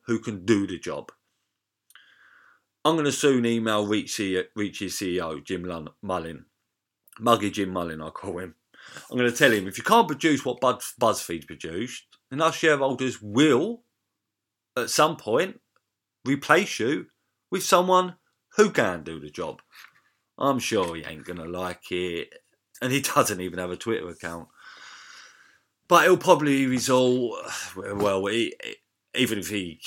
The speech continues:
<laughs> even if he reads the email, maybe it might result to investor relations spins,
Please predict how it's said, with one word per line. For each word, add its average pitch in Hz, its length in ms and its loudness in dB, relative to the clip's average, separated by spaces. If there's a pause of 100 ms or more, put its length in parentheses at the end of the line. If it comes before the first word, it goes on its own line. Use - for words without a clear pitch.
(160)
<laughs> - 220 -14
even 120 180 0
if 98 80 -2
he 95 80 -6
reads 113 240 4
the 90 140 -2
email, 101 480 -2 (260)
maybe 123 240 2
it 98 40 -2
might 98 180 0
result 95 380 -6
to 95 440 -2
investor 87 440 -6
relations 85 560 -10
spins, 87 880 -10